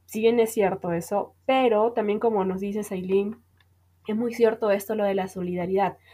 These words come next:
porque, eh, un ejemplo nada más aquí en mi casa, el día de hoy decidimos que mi mamá iba a ir a hacer las compras, eh, para la semana, como normalmente lo hacemos, ¿no? Las compras un día a la semana,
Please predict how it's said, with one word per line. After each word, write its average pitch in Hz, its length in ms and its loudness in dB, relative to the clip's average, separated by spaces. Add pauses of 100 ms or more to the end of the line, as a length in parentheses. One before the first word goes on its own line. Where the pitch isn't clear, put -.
(140)
porque, 233 520 2 (100)
eh, 220 520 4
un 269 140 -2
ejemplo 262 420 0
nada 226 240 2
más 226 200 -2
aquí 233 160 -4
en 220 80 0
mi 220 100 -6
casa, 190 500 -2 (340)
el 214 200 -4
día 233 260 6
de 202 120 2
hoy 208 460 2
decidimos 208 500 -2
que 208 140 -4
mi 208 100 -4
mamá 214 440 4
iba 214 160 0
a 190 60 -2
ir 196 100 -2
a 202 40 -4
hacer 202 200 -4
las 190 220 -4
compras, 196 580 -2 (440)
eh, 196 720 0 (280)
para 226 180 8
la 220 120 6
semana, 294 420 2 (320)
como 262 220 2
normalmente 311 500 2
lo 262 60 2
hacemos, 214 380 -4
¿no? 220 140 0
Las 240 160 -2
compras 220 360 0
un 226 100 -2
día 208 120 0
a 202 40 0
la 202 100 -2
semana, 185 520 -4